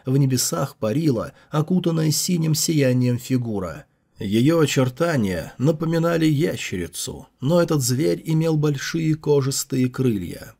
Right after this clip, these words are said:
Даже с такого расстояния его было отлично видно, ведь размером он был с четырёхъярусную пагоду. Вокруг гигантского зверя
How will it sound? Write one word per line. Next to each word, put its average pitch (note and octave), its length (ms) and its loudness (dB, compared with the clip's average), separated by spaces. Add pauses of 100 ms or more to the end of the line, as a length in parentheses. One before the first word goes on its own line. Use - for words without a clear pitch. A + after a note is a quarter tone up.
(240)
Даже A#2+ 300 -2
с - 100 -2
такого B2+ 440 0
расстояния G#2+ 800 -2
его B2+ 340 2
было D3 340 2
отлично D3+ 640 -2
видно, C#3+ 600 -2 (200)
ведь C3+ 200 2
размером B2+ 560 0
он A2 200 -2
был G2+ 260 -2 (160)
с - 80 -12
четырёхъярусную D#3+ 1160 0
пагоду. F#2+ 760 -4 (440)
Вокруг D3 520 2
гигантского D3+ 680 0
зверя A#2 560 -2